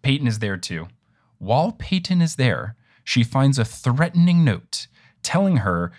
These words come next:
that she should drop out of the competition. Because of this threatening note, Nancy decides to investigate everyone that they've met thus far.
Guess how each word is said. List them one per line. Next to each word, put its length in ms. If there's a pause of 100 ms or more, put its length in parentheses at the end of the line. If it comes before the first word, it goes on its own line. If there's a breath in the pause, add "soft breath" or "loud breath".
(140 soft breath)
that 120
she 280
should 180
drop 320
out 300
of 100
the 80
competition. 720 (280)
Because 340
of 120
this 180
threatening 400
note, 260 (320 soft breath)
Nancy 380
decides 480
to 100
investigate 720
everyone 460
that 100
they've 180
met 280
thus 340
far. 240